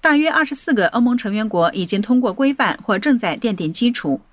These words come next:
来赋予国内当局设限的权利。但布勒东指出，目前只有十个成员国运用这些规范来限制或排除高风险卖家，这样的速度太慢，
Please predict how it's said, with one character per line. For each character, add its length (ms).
来 200
赋 160
予 120
国 160
内 120
当 220
局 240
设 180
限 200
的 80
权 240
利。 180
但 180
布 140
勒 100
东 160
指 200
出， 280
目 120
前 240
只 80
有 160
十 180
个 100
成 200
员 160
国 300
运 120
用 160
这 140
些 120
规 200
范 300
来 140
限 300
制 220
或 200
排 220
除 240
高 180
风 160
险 200
卖 160
家， 300
这 100
样 120
的 100
速 180
度 140
太 180
慢， 280